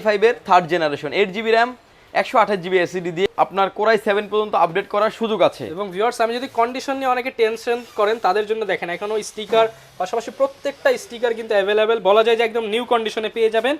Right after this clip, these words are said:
Speaker 1: Lenovo, এখন যদি স্টকে আছে Lenovo এবং এইচপি থাকে এবং সব ব্র্যান্ডে আমাদের কাছে অ্যাভেলেবল
Speaker 2: আপনি
Speaker 1: থাকে
Speaker 2: আসার
Speaker 1: আসলে।
Speaker 2: আগে কল দিয়ে আসবেন, ইনশাআল্লাহ, আপনি স্টকে প্রোডাক্ট
Speaker 1: সব
Speaker 2: পেয়ে যাবেন।
Speaker 1: ব্র্যান্ডের রাখছে, বাকি কোনো কিছুই নাই।
Speaker 2: কিন্তু ভাইয়ের কাছে যা পাবেন সব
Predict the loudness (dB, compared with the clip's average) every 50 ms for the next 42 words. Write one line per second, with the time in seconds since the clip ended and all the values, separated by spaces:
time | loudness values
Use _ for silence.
0 | 2 2 2 2 0 -2 -4 -6 -8 -18 -20 -20 -20 -14 -8 -6 -2 0 0 2
1 | 2 4 4 4 4 2 -4 -2 0 0 0 0 0 -2 0 0 0 0 0 2
2 | 2 2 2 2 0 0 -2 -4 -4 -6 -8 -10 -6 -6 -4 -2 -2 -2 0 0
3 | 0 0 0 -2 -4 -10 -18 -20 -20 -20 -20 _ -4 0 0 0 2 0 0 2
4 | 2 0 2 2 0 0 0 -2 -2 0 0 2 4 4 4 2 2 0 0 0
5 | 2 2 4 4 2 2 0 0 -2 -2 0 0 0 0 0 -2 -2 -2 -2 -2
6 | -2 -2 -2 -2 -2 -4 -10 -8 -6 -4 -2 -2 -2 -2 -4 -6 -10 -12 -10 -8
7 | -8 -8 -8 -8 -8 -6 -6 -8 -10 -10 -6 -4 -2 -2 -2 -4 -6 -4 -4 0
8 | 2 2 2 2 0 -4 -2 -2 -2 -2 -2 -4 -6 -6 -2 2 4 4 4 4
9 | 4 4 4 6 4 2 2 0 -8 -8 -4 0 0 -2 -2 -4 -6 -6 -4 -4
10 | -6 -6 -4 -4 -2 -2 -2 -4 -4 -2 0 0 0 0 0 -4 -6 -4 0 0
11 | 2 4 4 4 2 2 0 0 -2 -2